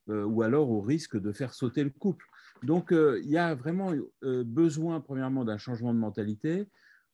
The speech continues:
euh, d'un effort quand même de parité dans les instances, euh, de, de, de, de décision. Il y a aussi, euh, besoin aussi d'adapter, euh, les parcours et, euh, d'avoir un, des parcours qui soient pas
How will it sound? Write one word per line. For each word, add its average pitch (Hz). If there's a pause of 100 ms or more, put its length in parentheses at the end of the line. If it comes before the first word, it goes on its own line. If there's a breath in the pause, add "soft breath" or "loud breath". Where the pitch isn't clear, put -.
euh, 113
d'un 175
effort 160
quand 135
même 143
de 117
parité 135
dans 120
les 104
instances, 127
euh, 95
de, 90
de, 85
de, 82 (100)
de 80
décision. 123 (440 soft breath)
Il 113
y 120
a 127
aussi, 165
euh, 120
besoin 135
aussi 127
d'adapter, 127
euh, 92
les 98
parcours 143 (440 soft breath)
et, 107
euh, 107
d'avoir 113
un, 101
des 104
parcours 120
qui -
soient 98
pas 120